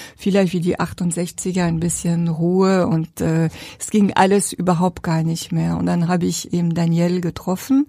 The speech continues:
der damals Koch in einem französisches Restaurant in Hamburg war. Und das hat gefunkt und, äh, so konnten wir sozusagen der Wechsel ja nun, äh,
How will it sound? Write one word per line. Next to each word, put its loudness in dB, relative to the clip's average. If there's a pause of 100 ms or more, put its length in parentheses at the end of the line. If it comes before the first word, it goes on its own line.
(420)
der 2
damals 2
Koch 0
in -2
einem 0
französisches -2
Restaurant -2
in 0
Hamburg -2
war. -4 (680)
Und -2
das 0
hat -2
gefunkt 2
und, 0
äh, 2
so 2
konnten 0
wir 2
sozusagen 0
der 2
Wechsel -2
ja 0
nun, -2
äh, -6